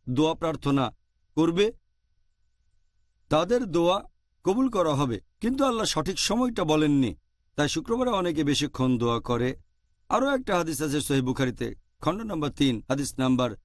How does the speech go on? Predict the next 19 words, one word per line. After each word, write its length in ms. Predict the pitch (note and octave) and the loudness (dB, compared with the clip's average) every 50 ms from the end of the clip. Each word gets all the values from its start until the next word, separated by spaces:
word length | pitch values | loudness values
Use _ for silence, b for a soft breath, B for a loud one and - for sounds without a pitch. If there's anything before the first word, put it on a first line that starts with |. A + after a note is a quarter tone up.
| _ - | _ -2
দুই 120 | B2+ D3 C#3+ | 0 2 2
হাজার 160 | C3+ C3 B2 | 2 0 -2
সাতশো 320 | - - A#2+ - - B2+ | -2 -4 -6 -4 -4 -4
ছত্রিশ। 520 | - - A#2+ - - - B2 C#3+ C#3+ - - - _ _ _ _ _ _ _ _ _ - | -2 -2 -4 -4 -2 -2 0 0 0 -2 -6 -12 _ _ _ _ _ _ _ _ _ -2
আমাদের 300 | E3+ G#3+ C4 C4+ A#3+ A#3 | 0 0 0 0 0 0
নবী 200 | G3+ F3+ F3 E3 | 0 0 0 2
মুহাম্মদ 280 | D3+ D3 D3 C#3+ C3 | 2 2 2 0 -2
সাল্লাল্লাহু 20 | - | -2
আলাইহি 80 | C3+ | -2
ওয়াসাল্লাম 280 | B2+ G#2 - B2 A#2+ A2+ | -4 -2 -2 -2 0 2
বলেছেন 440 | B2+ C3 C3+ - - C3+ A2+ F#2+ - - _ _ _ _ _ _ _ _ _ _ _ _ _ _ _ _ _ - | 2 0 0 0 0 0 -2 -2 -6 -10 _ _ _ _ _ _ _ _ _ _ _ _ _ _ _ _ _ -12
যে 360 | - F#2+ F#2+ A2+ A2+ G#2+ G2+ - _ _ _ _ _ _ _ _ _ _ _ - | -6 -4 0 0 0 0 -2 -6 _ _ _ _ _ _ _ _ _ _ _ -2
আল্লাহর 540 | C3+ E3 G3 A3 A#3+ A#3+ A#3 A#3 A#3 A#3+ A#3+ - _ _ _ - | 0 0 0 0 0 0 0 0 0 -2 -4 -8 _ _ _ 0
নিরানব্বইটা 560 | D3 F3 F3+ F#3+ G#3 A3+ D3 - F#3 F#3 G3+ | 0 2 2 0 -2 -2 -2 -2 -2 0 0
নাম 220 | E3+ D#3+ D3 C#3+ C#3 | 0 2 2 2 2
আছে, 340 | C3+ - - - G#2 - - _ _ - | 0 0 -2 -4 -4 -6 -10 _ _ -4
একশো 280 | C#3 C#3+ - - G#3 | -4 -2 -2 -2 -2
বিয়োগ 240 | F#3+ E3+ D#3+ D3 A#2+ | 2 2 2 2 0
এক, 300 | B2+ B2 A#2+ B2+ - - | -2 -2 0 0 0 0